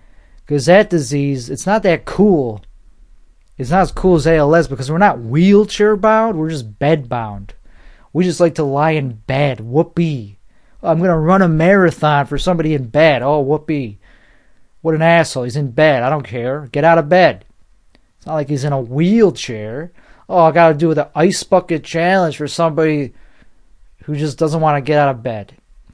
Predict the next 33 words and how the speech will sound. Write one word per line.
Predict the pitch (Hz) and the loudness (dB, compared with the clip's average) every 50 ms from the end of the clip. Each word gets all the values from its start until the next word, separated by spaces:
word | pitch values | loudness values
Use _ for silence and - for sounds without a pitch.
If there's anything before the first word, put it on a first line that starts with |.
| _ _ _ _ - - | _ _ _ _ -10 0
Doesn't | - 254 254 254 | 2 2 4 4
have | 247 233 202 | 2 2 2
the | 185 170 | 2 0
same | - - - 202 202 196 180 170 | -2 0 2 4 4 4 4 2
fucking | 139 - - 185 185 185 180 - 180 160 143 139 110 - _ _ _ _ _ - _ _ | -2 0 2 4 4 4 2 0 -2 -2 0 -2 -4 -6 _ _ _ _ _ -20 _ _
wow | 123 127 143 156 180 196 190 196 202 180 | -8 0 2 2 4 6 6 6 4 4
factor | - - - 156 147 143 143 - - - 143 147 143 143 135 110 _ _ _ _ _ _ _ - | 0 0 -2 0 0 0 -2 -4 -8 -8 -4 -2 -2 -2 -4 -8 _ _ _ _ _ _ _ -10
as | - 143 151 147 135 - | -6 -2 -2 -2 -4 -4
A | - 156 165 165 170 | 0 2 2 4 4
L | 165 156 151 151 160 | 4 4 4 4 4
S. | 156 143 123 110 - - | 4 4 2 -2 -6 -10
People | - 160 156 151 160 156 | -8 -8 -6 -2 -2 0
that | 151 147 139 - - | 2 2 0 0 -4
have | - 127 156 151 - - | -2 0 0 0 0 0
to | 156 147 135 - - - - - | -2 -2 -2 -4 -6 -16 -18 -10
be | - 147 151 | -6 -4 -2
in | 139 139 127 | -2 -2 -4
wheelchairs | 120 147 170 180 185 175 165 - - - 151 139 139 135 120 | -2 2 4 4 6 4 4 2 -2 -2 0 0 0 -2 -2
and | 135 143 | -4 -6
eventually | 120 156 160 160 151 - 156 143 | -2 -2 -2 -2 -2 -4 -4 -2
they | 143 143 | -2 -2
just | 127 135 127 - | -2 -4 -8 -6
stop | - - 156 151 139 | 0 2 2 2 2
moving | 135 135 156 165 151 127 139 143 | 0 0 0 0 0 0 -2 -2
altogether, | 139 143 139 - - 131 127 147 147 143 120 123 117 110 107 _ _ _ _ _ _ _ _ _ - | 0 0 0 -2 -4 -4 -2 0 0 0 0 -4 -8 -10 -12 _ _ _ _ _ _ _ _ _ -8
where | 135 135 135 127 123 123 120 120 123 - _ _ _ - | -4 -2 -2 0 0 -2 -2 -4 -6 -10 _ _ _ -4
they | 135 131 | -4 -4
just, | 117 131 123 117 110 117 135 _ _ _ _ _ _ _ | -2 -4 -6 -6 -8 -14 -20 _ _ _ _ _ _ _
their | - 151 139 | -2 -2 0
body | 113 - 147 143 143 143 147 131 131 127 | 0 0 0 2 2 2 0 0 -2 -6
just | 113 123 123 - - - _ _ _ _ 123 - _ _ | -8 -8 -10 -10 -10 -14 _ _ _ _ -20 -20 _ _
stops | - - - - 156 143 135 - - | -14 -12 -2 0 0 0 0 -2 -4
working. | 147 156 175 175 170 - 143 131 120 | 0 2 2 2 2 -2 -8 -8 -8